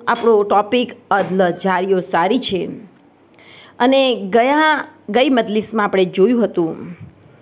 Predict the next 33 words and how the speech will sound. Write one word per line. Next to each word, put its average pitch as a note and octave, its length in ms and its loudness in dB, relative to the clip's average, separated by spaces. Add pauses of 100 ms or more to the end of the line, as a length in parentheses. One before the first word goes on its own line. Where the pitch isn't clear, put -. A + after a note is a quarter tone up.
(260)
કે G3 340 0
આપણે A3+ 360 2
એતરાઝ A3 680 2 (100)
કરીએ G#3 260 4
છીએ F3+ 540 -2 (240)
અલ્લાહના F3+ 600 0 (300)
આદલ G3 420 0
માટે. E3 600 -10 (120)
કેમ? C#4 360 0 (340)
કેમ F3+ 180 -4
કે F#3 240 -6 (540)
ઇલ્મની D4 380 4
કમી E3 300 -2
છે, D#3 400 -12
જહાલત E3 380 -12
છે. - 360 -20 (320)
બીજું F#3 240 0
આપણે F3 180 -2
જોયું E3+ 220 -2
હતું F#3+ 140 -12
કે F3+ 80 -2
આપણે F#3 200 -4
બહુ A#3+ 260 -4
ઉતાવળિયા A3+ 640 0
છીએ. C#3 380 -14 (360)
ત્રીજું B3 280 0
આપણે C#4 160 0
જોયું C#4 220 2
તો D4 100 0
આપણે C#4+ 160 0
ખુદ C#4 320 -2
ગર્ઝ A3 640 0
છીએ. B2+ 360 -12